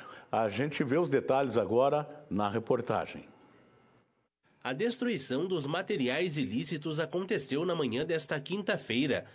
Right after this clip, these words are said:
Speaker 2: Os entorpecentes são resultado de apreensões realizadas pela Polícia Civil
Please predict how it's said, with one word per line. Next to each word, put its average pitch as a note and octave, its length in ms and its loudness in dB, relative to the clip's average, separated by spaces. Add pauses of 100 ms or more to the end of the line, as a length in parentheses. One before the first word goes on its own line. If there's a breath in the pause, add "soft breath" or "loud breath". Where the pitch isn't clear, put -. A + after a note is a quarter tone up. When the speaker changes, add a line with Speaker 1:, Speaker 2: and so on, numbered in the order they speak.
(100)
Speaker 2:
Os G2+ 200 -4
entorpecentes C3+ 800 0
são C3+ 180 0
resultado D#3 760 0
de B2+ 220 2
apreensões F3+ 840 0 (200 loud breath)
realizadas A#2 680 0
pela E3 240 0
Polícia F3+ 460 2
Civil E3+ 480 0